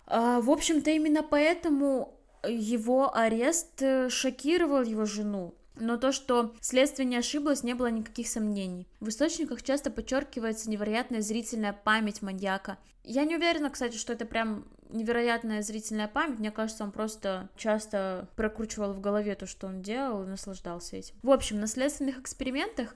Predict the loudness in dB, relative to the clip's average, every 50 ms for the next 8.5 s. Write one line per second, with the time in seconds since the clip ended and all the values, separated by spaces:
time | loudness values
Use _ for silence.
0 | -6 -2 -2 0 0 -2 -2 -2 0 0 0 0 0 0 0 0 0 -2 -4 -6
1 | -6 -6 -8 -6 -4 -2 0 0 0 0 -2 -2 -2 -2 -2 -2 -4 -6 -8 -8
2 | -8 -8 -6 -4 -4 -4 -4 -4 -6 -8 -8 -8 -10 -8 -6 -6 -6 -6 -6 -8
3 | -4 -2 0 0 0 0 0 -2 -2 -4 -4 -4 -4 -4 -4 -4 -4 -4 -4 -6
4 | -6 -6 -6 -6 -6 -6 -6 -4 -2 0 0 0 0 0 0 2 2 2 2 2
5 | 0 -4 -6 -6 -6 -6 -6 -6 -2 2 4 4 4 4 0 -4 -10 -10 -10 -8
6 | -6 -6 -6 -6 -6 -8 -4 -2 -2 -2 -2 -2 -6 -6 -6 -6 -2 -2 0 0
7 | 0 -2 -4 -2 -2 -2 -2 -2 0 0 2 2 2 0 -2 -2 -2 -2 -2 -2
8 | -2 -4 -4 -2 -4 -6 -8 -10 -14